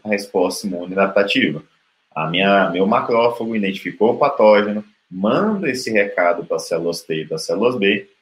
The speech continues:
que vão desencadear respostas diversas, nesse caso, no intestino especificamente, uma resposta imune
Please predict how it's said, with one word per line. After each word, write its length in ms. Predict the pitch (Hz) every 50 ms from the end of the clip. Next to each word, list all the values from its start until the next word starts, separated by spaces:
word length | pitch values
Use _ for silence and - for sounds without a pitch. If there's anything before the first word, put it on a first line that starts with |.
| _ _ -
que 100 | 135 139
vão 280 | 123 98 98 101 104 104
desencadear 600 | 104 107 110 107 117 113 113 107 98 90 87 98
respostas 500 | 101 101 - - - 90 90 - 92 98
diversas, 640 | 113 131 139 98 - - - - - - - - _ _ _ _ _ _ _ _ _ _ _
nesse 480 | 87 87 90 95 101 110 110 110 - -
caso, 340 | - 92 90 90 90 87 85
no 60 | 85
intestino 440 | 85 82 82 78 78 - 85 82 80
especificamente, 760 | - - 87 87 - - 117 120 107 101 101 107 107 - -
uma 120 | 107 107 104
resposta 560 | 107 104 - - - 95 90 92 - - 104
imune 420 | 98 90 87 90 92 98 101 -